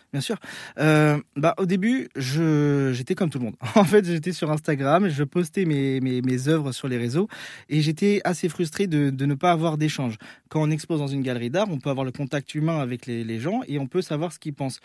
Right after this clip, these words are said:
Sur Instagram, les gens prennent rarement le temps d'écrire vraiment ce qu'ils pensent de l'œuvre, ce que ça leur évoque et tout ça. Et donc, euh,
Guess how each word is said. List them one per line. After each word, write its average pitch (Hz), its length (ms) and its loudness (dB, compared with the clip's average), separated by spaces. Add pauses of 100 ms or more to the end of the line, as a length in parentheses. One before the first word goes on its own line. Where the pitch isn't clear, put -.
(380)
Sur 156 280 -2
Instagram, 139 480 0
les 135 100 0
gens 147 160 -2
prennent 131 220 -4
rarement 139 320 -2
le 135 80 -4
temps 170 260 -2 (320)
d'écrire 143 440 0 (180)
vraiment 143 300 0
ce 156 60 -10
qu'ils 131 140 -8
pensent 139 200 -2
de 120 100 -4
l'œuvre, 143 480 0
ce - 80 -6
que 143 100 -2
ça 143 180 -2
leur 120 140 -2
évoque 135 340 -2
et 135 40 -10
tout - 100 -16
ça. 185 160 -4 (400)
Et 151 100 2
donc, 190 280 2
euh, 139 480 4